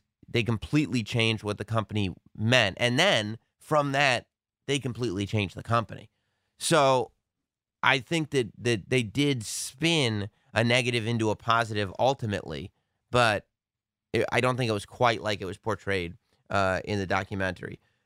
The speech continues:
Uh, but as I was watching, uh, I w-, I w-, I was trying to figure out, like, what makes the next era, you know? Like, what, first of all, what is the era that follows Ruthless Aggression?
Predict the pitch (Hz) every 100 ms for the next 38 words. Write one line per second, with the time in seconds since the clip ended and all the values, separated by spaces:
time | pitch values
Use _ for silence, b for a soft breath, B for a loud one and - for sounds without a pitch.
0 | _ - 135 139 - _ - 147 175 233
1 | 247 214 143 135 143 147 - 104 87 -
2 | _ _ _ _ _ _ 135 135 131 123
3 | 110 - _ _ _ _ _ _ _ 131
4 | 147 143 135 143 117 143 139 - 202 208
5 | 175 160 143 127 110 120 127 131 120 -
6 | 113 110 - - 101 92 - 110 104 104
7 | 98 - 107 110 113 151 156 - 185 175
8 | 151 120 110 - _ _ _ - 127 156
9 | 147 123 117 - 113 110 101 - - 110
10 | 113 107 104 101 95 - _ _ _ _
11 | _ _ 117 117 107 101 90 95 - -